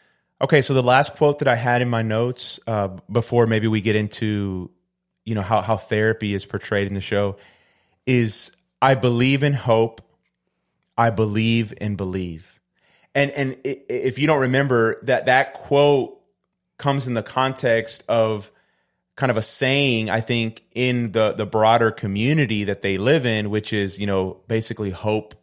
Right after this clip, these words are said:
kills." So, you know, d-, don't, don't be hopeful, because that's something that actually kills, right? That's a negative.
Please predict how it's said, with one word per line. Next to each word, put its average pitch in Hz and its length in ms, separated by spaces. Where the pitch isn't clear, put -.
kills." 101 640
So, 107 340
you 107 80
know, 101 80
d-, 101 140
don't, 127 220
don't 135 180
be 151 120
hopeful, 110 520
because 104 240
that's 110 220
something 107 220
that 98 120
actually 92 280
kills, 85 540
right? 95 240
That's 87 200
a 90 60
negative. 90 560